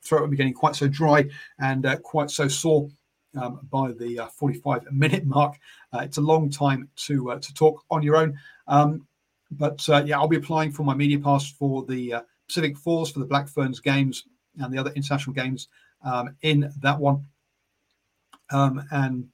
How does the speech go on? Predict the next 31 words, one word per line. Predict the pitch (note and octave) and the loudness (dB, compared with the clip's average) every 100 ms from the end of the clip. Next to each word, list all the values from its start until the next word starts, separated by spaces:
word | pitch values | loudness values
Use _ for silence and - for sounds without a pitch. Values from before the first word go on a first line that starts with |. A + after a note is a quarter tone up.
| - | -2
uh, | B2+ B2+ _ _ _ - | -2 -2 _ _ _ -10
uh, | C#3 B2 C#3 | -4 -4 -4
the, | C#3 C3+ C3 C3 | -2 0 2 2
um, | B2+ B2 _ _ _ _ _ _ _ _ _ _ _ | 0 -4 _ _ _ _ _ _ _ _ _ _ _
uh, | C#3+ A#2+ C#3+ | -4 -4 -2
o-, | C#3+ C#3+ | -2 0
over | |
the | C#3 | -2
next | C3+ C#3+ C3+ | -4 -4 0
week. | C#3 C#3 - | 0 0 -10
So, | - C3+ B2+ | 0 0 2
uh, | C3 C3 | -4 -4
so | - B2+ | -6 -6
yeah, | A#2 | -6
I'll, | C#3 | -6
I'll | C#3+ C3+ C#3 | -4 -6 -2
hopefully | D#3 C#3+ B2+ - | -2 0 -4 -6
have | C#3 | -10
some | C#3 | -8
good | B2+ C3+ | -4 -4
news, | C3 B2+ B2 | -2 -4 -6
and | |
I've | A#2 | -8
actually | C3+ - | -6 -8
been | A#2+ B2 | -10 -14
accepted, | - E3+ F3 D3+ - - _ D3+ | -6 -6 -4 -6 -6 -18 _ -2
um, | C#3+ C#3+ | 0 0
for, | - - D#3 D3 D3 C#3+ | -6 0 2 4 2 0
for | C#3+ | 0
next | C#3+ - | 0 -2
week | D3+ C#3+ | -6 -6